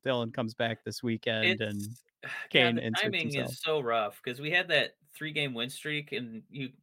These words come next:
Speaker 2: you cannot feel super confident about this team minus Larkin. Um, you know, maybe, uh, Lyon will continue, uh,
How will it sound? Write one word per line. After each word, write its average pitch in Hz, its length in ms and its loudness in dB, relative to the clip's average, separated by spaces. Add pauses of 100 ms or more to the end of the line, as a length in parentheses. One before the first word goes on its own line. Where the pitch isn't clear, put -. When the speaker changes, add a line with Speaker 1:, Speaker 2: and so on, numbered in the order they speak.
(160)
Speaker 2:
you 143 160 -6
cannot 208 720 0
feel 202 240 0
super 190 300 -6
confident 131 480 2
about 107 240 2
this 110 160 -10
team 123 220 -8
minus 107 260 -4
Larkin. 101 320 -6 (320)
Um, 104 580 -4 (440)
you 160 80 2
know, 123 240 4
maybe, 135 500 -2
uh, 123 180 2
Lyon 123 380 2
will 107 80 -2
continue, 110 720 -6
uh, 92 300 -2